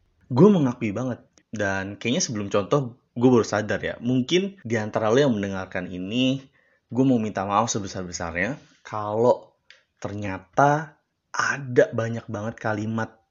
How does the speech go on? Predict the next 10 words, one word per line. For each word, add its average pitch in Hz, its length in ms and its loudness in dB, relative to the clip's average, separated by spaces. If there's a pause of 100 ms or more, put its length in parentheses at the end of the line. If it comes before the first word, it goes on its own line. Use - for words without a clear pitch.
(160)
gue 117 320 0
yang 117 240 -4
mengandung 104 560 -8
toxic - 560 -6 (160)
untuk - 320 -10
ke - 80 -
kalian. 90 480 -8 (320)
Yang 107 240 0
nggak - 80 -10
berguna 110 720 -4